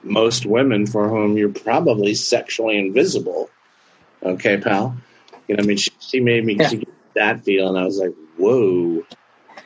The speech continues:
Speaker 2: Welcome to
Speaker 1: Wow.
Speaker 2: my life. That's how I feel, uh, <laughs> all the time. Um, but yeah, man, I mean, we, uh,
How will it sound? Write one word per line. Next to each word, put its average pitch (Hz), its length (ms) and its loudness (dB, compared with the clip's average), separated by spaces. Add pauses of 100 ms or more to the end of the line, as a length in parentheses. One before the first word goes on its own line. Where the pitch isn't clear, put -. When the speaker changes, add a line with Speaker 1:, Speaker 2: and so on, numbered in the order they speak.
(580)
Speaker 2:
Welcome 160 280 2
to 175 60 2
Speaker 1:
Wow. 180 80 4
Speaker 2:
my 180 60 4
life. 143 240 2
That's 139 160 0
how 147 160 4
I 147 120 2
feel, 117 300 -2
uh, 131 220 2 (600)
<laughs> - 40 -6
all 139 240 2
the 156 200 -6
time. - 540 -8 (200)
Um, 120 640 0 (140)
but 120 100 -4
yeah, 147 280 2
man, 120 260 0
I 120 40 0
mean, 123 200 0
we, 143 320 2
uh, 135 320 2